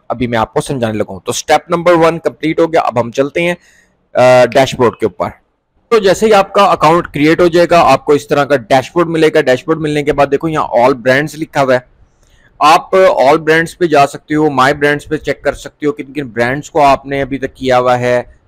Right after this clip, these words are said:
ज्वाइन। और उसके अलावा categories पे आप जैसे ही आओगे, तो categories के बाद आप यहाँ पे कोई भी category अपनी मर्जी से select कर सकते हो। अभी यहाँ पर जिस category को मैंने select किया है, वो category basically softwares की है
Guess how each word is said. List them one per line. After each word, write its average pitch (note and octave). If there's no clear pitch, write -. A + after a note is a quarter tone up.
ज्वाइन। C#3
और C#3
उसके -
अलावा D#3
categories F3
पे F3
आप D#3
जैसे C#3+
ही D#3+
आओगे, D3+
तो D3+
categories C#3+
के C#3+
बाद C3
आप B2
यहाँ B2+
पे C3+
कोई D#3+
भी D#3
category B2+
अपनी B2+
मर्जी A#2+
से B2
select C3
कर D#3
सकते C#3
हो। C3+
अभी F3
यहाँ G3
पर A3+
जिस G3
category F#3+
को G3
मैंने E3+
select D3
किया D#3
है, D#3
वो D3+
category C#3
basically C#3
softwares D3
की C#3+
है A#2+